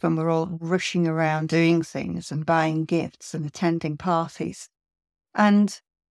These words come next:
I was also thinking about the gifts for ourselves, how sometimes it's quite disappointing because we're spending all that time thinking about other people.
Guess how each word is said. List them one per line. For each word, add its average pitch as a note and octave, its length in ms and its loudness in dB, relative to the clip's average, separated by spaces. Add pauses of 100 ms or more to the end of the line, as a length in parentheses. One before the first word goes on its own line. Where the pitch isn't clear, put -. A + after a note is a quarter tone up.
(160)
I G#3+ 60 4
was A3 120 4
also C#4 260 0
thinking B3 360 2
about A3 340 2
the G#3+ 200 -4
gifts - 440 -6
for A3 240 0
ourselves, G3+ 960 4
how G3 380 2
sometimes F#3 720 0
it's - 160 -12
quite - 400 0 (340)
disappointing F#3+ 800 2
because G#3 400 -6
we're B3+ 60 -2
spending F3+ 480 0
all D#3+ 140 -2
that D#3 200 -4
time D#3+ 260 -6
thinking E3+ 380 -6
about - 220 -2
other E3+ 180 -6
people. F3+ 560 -4